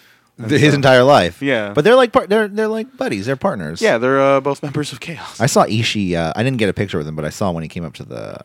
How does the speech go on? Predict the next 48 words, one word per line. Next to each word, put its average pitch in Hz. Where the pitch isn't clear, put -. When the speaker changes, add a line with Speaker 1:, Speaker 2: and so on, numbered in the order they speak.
Speaker 2:
the 80
meet 82
and 85
greet 98
when 104
he 107
was 104
here. 123
Speaker 1:
Yeah. 127
Speaker 2:
He 147
is, 98
uh, 80
he 117
really 107
is 95
a 69
stone 87
pit 78
bull, 71
man. 71
Speaker 1:
Like, 104
he's 104
a 101
stocky 107
guy. 98
Speaker 2:
Oh 107
my 69
God. 73
Speaker 1:
Yeah. 107
Speaker 2:
He, -
he 98
looks 107
like 98
he's 101
just 69
solid. 60
Speaker 1:
Hmm. 101
Speaker 2:
Made 120
of 107
stone. 69
Next 123
up, 87
the 117
next 175
match 127
of 120
the 113
night 104